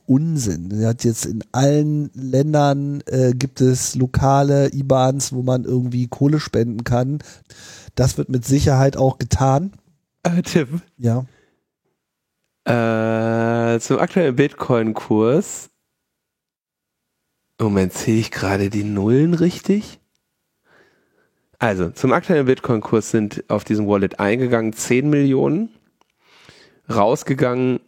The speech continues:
Speaker 2: äh, neunhundertachtzigtausend und die haben eine Balance von, äh, ungefähr zweihunderttausend.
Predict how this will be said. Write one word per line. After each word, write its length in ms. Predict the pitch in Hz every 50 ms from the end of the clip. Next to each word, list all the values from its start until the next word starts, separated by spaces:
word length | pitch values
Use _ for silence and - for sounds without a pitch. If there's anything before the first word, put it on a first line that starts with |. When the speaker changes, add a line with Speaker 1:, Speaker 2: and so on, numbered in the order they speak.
| _ -
Speaker 2:
äh, 440 | 120 113 110 110 110 110 107 107 - - _ _ _ -
neunhundertachtzigtausend 2250 | 113 110 110 110 110 117 120 117 117 117 110 110 101 - 104 104 - - - - 104 101 101 - - - - - - 127 117 113 123 139 139 143 151 165 185 175 - - _ _ - - - _ -
und 120 | 110 107 107
die 80 | 113 110
haben 80 | 110
eine 100 | 110 107
Balance 440 | 107 123 104 104 104 110 101 - -
von, 440 | - - 101 98 98 98 98 101 - _
äh, 240 | - 101 95 95 95
ungefähr 420 | 95 - 101 98 95 - - 98 90
zweihunderttausend. 1120 | - - - 90 85 85 101 98 90 - - - - - - - - - - - -